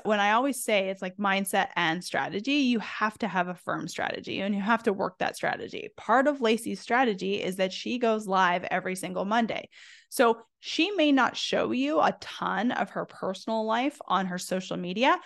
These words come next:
but on that Facebook Live, you can see more of her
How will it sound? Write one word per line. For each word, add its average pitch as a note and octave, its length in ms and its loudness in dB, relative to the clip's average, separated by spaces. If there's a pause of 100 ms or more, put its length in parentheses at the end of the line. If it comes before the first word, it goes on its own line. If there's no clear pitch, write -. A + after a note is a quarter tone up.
(240)
but A3+ 180 2
on C#4 260 4
that F4+ 280 2
Facebook B3+ 460 -2
Live, G3 400 2
you G3 260 -2
can F#4 220 -2
see B3 640 -4 (320)
more A#3 400 8
of A3+ 100 0 (120)
her G3+ 200 0